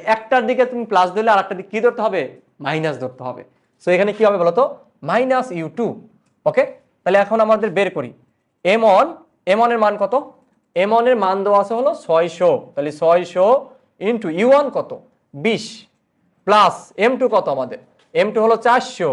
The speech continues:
চারশো into মাইনাস কত বলো তো? টেন। ওকে, এখন দেখো কয়, ছয় দোকানে কত? বারো। তার মানে কত? বারো, তিনটা শূন্য, মানে বারো হাজার। মাইনাস, প্লাস মাইনাসে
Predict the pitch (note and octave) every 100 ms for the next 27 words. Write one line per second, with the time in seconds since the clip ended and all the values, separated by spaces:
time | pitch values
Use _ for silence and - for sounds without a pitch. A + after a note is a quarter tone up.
0 | A2+ - _ _ _ _ _ _ _ _
1 | _ - F#3 G3+ - F3+ C3+ A2+ - _
2 | _ _ F3+ B3+ C4 G#3+ G#3 E3 G3 B3
3 | C4 B3+ A3+ G3+ G3+ B3 - - E3+ B2+
4 | A2 _ _ _ _ _ D#3 A#3+ D4 -
5 | _ _ _ - G#3 B3+ B3 A3 F3 G#3+
6 | G#3+ - G#3 A3 A3+ A#3 A#3 G3+ G#3 G#3
7 | F#3 - _ _ _ _ - E3 G#3+ A#3
8 | A#3 A3+ F3+ F#3+ G#3+ C#4 - G#3 A3 A3
9 | G#3 D3+ E3 F#3 F3+ F#3+ A3+ E3 F#3 G3+
10 | F3+ - _ _ _ _ _ _ _ D3
11 | G3+ A#3+ G#3 - G#3 G#3+ A#3+